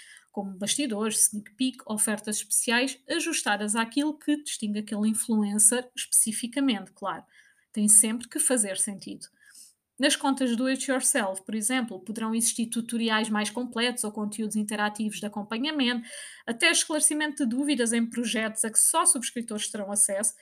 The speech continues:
ou, imaginemos, sessões privadas com convidados especiais. Em tantas outras áreas de negócio poderão existir, assim, rúbricas regulares a que só os subscritores terão acesso.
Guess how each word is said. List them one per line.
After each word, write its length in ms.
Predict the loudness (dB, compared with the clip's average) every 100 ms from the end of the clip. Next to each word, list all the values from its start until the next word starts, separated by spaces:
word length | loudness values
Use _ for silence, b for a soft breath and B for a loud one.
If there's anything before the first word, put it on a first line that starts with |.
| b b b
ou, 280 | -2 -2 -2
imaginemos, 680 | -2 0 0 0 0 0 0
sessões 360 | 2 2 0 -2
privadas 500 | 0 2 4 2 -2
com 160 | -8
convidados 520 | -8 -4 0 2 0 -2
especiais. 600 | 0 2 2 -2 -6 -14 _ _ _ _ _
Em 140 | -2 0
tantas 500 | 0 -2 -2 -2 -2
outras 320 | -4 -4 -4
áreas 260 | -2 0 0
de 40 |
negócio 420 | 0 2 2 0
poderão 340 | -2 -4 -2 -2
existir, 280 | -2 -2 0
assim, 320 | 2 2 0 B B -12
rúbricas 540 | -4 -2 -2 -4 -6
regulares 800 | -4 -2 -2 -2 -4 -4 -4 -4 -6 b b b
a 80 | -4
que 140 | 0 2
só 420 | 6 4 2 -4
os 140 | -6
subscritores 640 | -6 -4 -4 -4 -2 -2 -2
terão 240 | -2 0
acesso. 480 | 2 2 0 -4